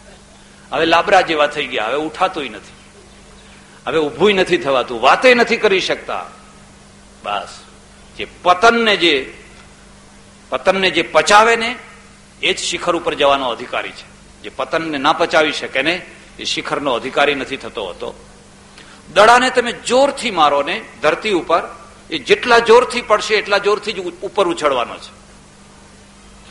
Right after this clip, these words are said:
પણ હાથમાં ને હાથમાં પકડી રાખો તો, તો એ ઉછળવાનો નથી. કેટલીક વાર જિંદગીમાં આવી ચડતી પડતી આવે. જીવનનો અર્થ જ છે.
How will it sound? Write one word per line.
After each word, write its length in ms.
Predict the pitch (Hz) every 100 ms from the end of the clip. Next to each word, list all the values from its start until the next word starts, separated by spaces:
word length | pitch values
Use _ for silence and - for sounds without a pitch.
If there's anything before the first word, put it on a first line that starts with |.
| - 135
પણ 60 |
હાથમાં 360 | 123 131 151 180
ને 60 |
હાથમાં 300 | 170 165 175
પકડી 240 | 175 160 175
રાખો 280 | 170 160 160
તો, 160 | 185 202 - - - -
તો 60 | 127
એ 40 |
ઉછળવાનો 540 | 127 127 160 156 151 151
નથી. 200 | 113 - - - - - - - - - - - - - - - -
કેટલીક 420 | 254 - 302 -
વાર 320 | 127 104 117 - - - - - -
જિંદગીમાં 500 | 202 220 220 208 180
આવી 140 | 185
ચડતી 400 | 185 160 151 175
પડતી 360 | - 131 139 113
આવે. 240 | 101 104
જીવનનો 480 | 107 202 262 262 254
અર્થ 320 | 226 220 -
જ 80 | 240
છે. 320 | - 139 107